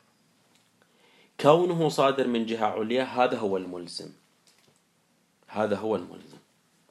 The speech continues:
هذه الجهة العليا ليست كل طلباتها على نحو الإلزام، ليست كل طلباتها على نحو الوجوب، فإذا لا بد أن أحرز أمرا آخر، أن لا يكون هذا ال-، هذا المشرع، هذا الآمر،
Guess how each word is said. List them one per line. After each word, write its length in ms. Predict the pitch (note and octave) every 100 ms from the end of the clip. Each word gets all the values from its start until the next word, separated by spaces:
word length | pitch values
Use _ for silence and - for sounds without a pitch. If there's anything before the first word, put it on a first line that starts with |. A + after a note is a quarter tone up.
| _ _ - _ - - _ _ -
هذه 400 | C#3 E3+ F3+ F3+
الجهة 260 | D3+ C#3+
العليا 400 | C3 A#2+ A#2+ A2+
ليست 400 | A#2 C#3+ D#3 D#3+
كل 320 | - E3 D3 C3+
طلباتها 760 | B2 A#2 A#2 A#2 A2 G#2 G2+
على 240 | F2+ G2+
نحو 280 | G2 F#2+ F#2+
الإلزام، 540 | F#2 E2+ F2 F2+ E2+ F#2
ليست 300 | A#2 B2+ -
كل 240 | C3+ B2
طلباتها 600 | A#2 A2+ G#2+ G#2+ G#2 F#2+
على 200 | F#2 F#2
نحو 260 | F2+ - F2+
الوجوب، 380 | F2+ E2+ F2 - _ _ _ _ _ _ _ _ _
فإذا 280 | - A#2+ A2+
لا 180 | A2 G#2+
بد 260 | A#2+ B2
أن 260 | A2+ G2+ F#2
أحرز 300 | G#2 A#2+ A#2
أمرا 560 | G2+ A2 G#2+ G#2+ A#2 A#2+
آخر، 260 | - - - _ _ _ _ _ - - _
أن 140 | A2 G#2+
لا 260 | A#2 C#3
يكون 500 | D3+ C#3+ - C#3 C3
هذا 500 | G#2+ G#2 G#2+ G#2 G2
ال-، 260 | G2 F#2+ - - _ _ _ -
هذا 240 | G2 G2+
المشرع، 720 | G2+ G2 - G2 G2 A2 G#2
هذا 320 | G#2 G#2+ G#2 G2+
الآمر، 600 | G2 F#2+ F#2 G#2+ B2+